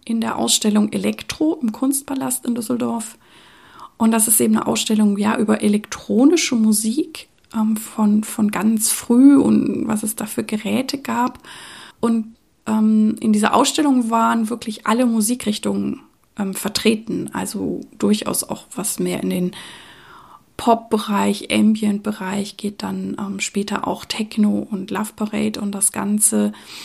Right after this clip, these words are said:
Aber eben auch, ähm, Karl-Heinz Stockhausen. Oder jetzt fällt mir grad der Name nicht ein, der Kollege aus Köln, der, ich glaub, er lebt noch in Köln, der das Stück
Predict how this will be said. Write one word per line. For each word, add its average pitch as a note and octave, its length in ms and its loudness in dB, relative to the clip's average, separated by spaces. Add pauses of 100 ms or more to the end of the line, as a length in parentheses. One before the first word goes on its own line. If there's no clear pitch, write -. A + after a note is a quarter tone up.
(320)
Aber A3 320 4
eben A3+ 260 2
auch, G#3 540 0
ähm, G3+ 580 -2
Karl-Heinz G#3 440 0
Stockhausen. A3+ 1200 2 (1000)
Oder A3 280 4
jetzt - 220 0
fällt A3+ 200 0
mir G#3+ 120 0
grad G#3+ 260 0
der G#3+ 80 4
Name A3 260 4
nicht A3 220 0
ein, A3 160 2
der A3 100 0
Kollege A3+ 500 4
aus - 460 2
Köln, B3 500 6
der, G#3+ 420 2 (180)
ich - 80 -20
glaub, G#3+ 200 0
er G3+ 60 4
lebt A3+ 260 2
noch A3 140 2
in A3 140 4
Köln, A3 280 2
der A3 140 2
das G#3+ 160 4
Stück - 280 -4